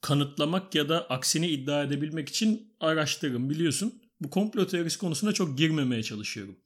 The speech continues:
Çünkü dipsiz bir kuyu ve ilk bakışta hepsi çok inandırıcı. Kendi içinde yani dümdüz bakarsan hepsi olabilir ve çok mantıklı. Yani şey gibi aslında hepsi. Bir temel fıkrası var ya, lezbiyenler kadınlardan hoşlanıyor.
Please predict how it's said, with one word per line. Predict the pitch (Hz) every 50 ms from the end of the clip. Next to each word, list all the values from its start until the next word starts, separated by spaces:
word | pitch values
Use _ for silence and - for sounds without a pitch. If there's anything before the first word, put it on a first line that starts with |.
| _ _ -
Çünkü | - - 175 180 175 - 220 220 220 220 - - - _ _ 135 127
dipsiz | 147 160 139 - - 202 185 180 180
bir | 185 180 185
kuyu | - 180 175 185 208 240 240 - - _ _ _ 131
ve | 131 139 160 185 208 220 220 - - _ _ _ _
ilk | - 208 220 220 -
bakışta | 202 190 - 185 - - 208
hepsi | 196 202 - - -
çok | - 196 - -
inandırıcı. | 156 160 160 156 160 151 147 151 151 147 127 127 120 101 - - _ _ _
Kendi | - 147 143 151 156 180
içinde | 220 196 - - 180 165 147 143 170 196 226 - -
yani | 139 139 135 123
dümdüz | 143 185 190 196 175 170 147 139
bakarsan | 139 135 - 151 139 131 - - 214 262 - - _ _ _ _
hepsi | _ - - 190 - - 226 240 - -
olabilir | 185 185 180 180 180 170 175 156 139 143
ve | 170 185 190 - - - _ -
çok | - - 190 185 185 -
mantıklı. | 143 139 135 127 - - - 135
Yani | 139 139 139 135
şey | - 190 190 185
gibi | 160 135 127
aslında | 120 110 - - - 117 110
hepsi. | 110 110 104 - - - 98 - _ _ _ _ _ _ _ _ _ _ _ _ _ -
Bir | 139 -
temel | - 151 147 156 156 156
fıkrası | - - 151 - 170 151 - - 202
var | 220 226 214
ya, | 185 147 123 113 - - 131 131
lezbiyenler | 139 143 143 135 131 139 151 147 147 151 151 151 147 147 143 - _ _ _ _
kadınlardan | - 151 139 143 147 147 147 143 139 131 156 147
hoşlanıyor. | 139 131 - - 139 127 139 165 175